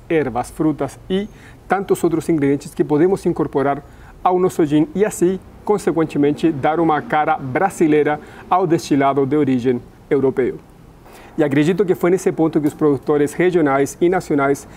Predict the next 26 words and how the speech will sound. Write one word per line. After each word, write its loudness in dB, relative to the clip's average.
começaram 2
a 0
perceber 0
que -8
eles 2
poderiam 2
dar 0
o -2
seu 0
D 0
N 2
A 2
ao 0
destilado 2
de 0
origem 2
europeu. 2
E -2
foi 0
nesse 0
ponto -2
que -4
eles 0
começaram -2
a 2
utilizar -2